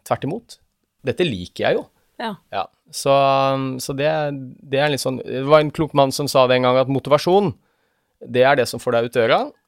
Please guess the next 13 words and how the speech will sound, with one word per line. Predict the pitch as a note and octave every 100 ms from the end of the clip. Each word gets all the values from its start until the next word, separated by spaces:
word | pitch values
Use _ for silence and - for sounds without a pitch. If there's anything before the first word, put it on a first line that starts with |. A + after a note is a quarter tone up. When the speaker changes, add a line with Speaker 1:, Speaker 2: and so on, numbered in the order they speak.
| -
Speaker 1:
men | B2+ B2+ C3
en | C3+
vane | B2+ G2+
er | A#2
det | C#3
som | A2+
får | G2+ F#2+
deg | G2+
til |
å | G2
fortsette. | G2 E2 - F#2+ _ _ _ _ _ _ _ _
Speaker 2:
Ja. | F#3+ E3+ _
Speaker 1:
Så | -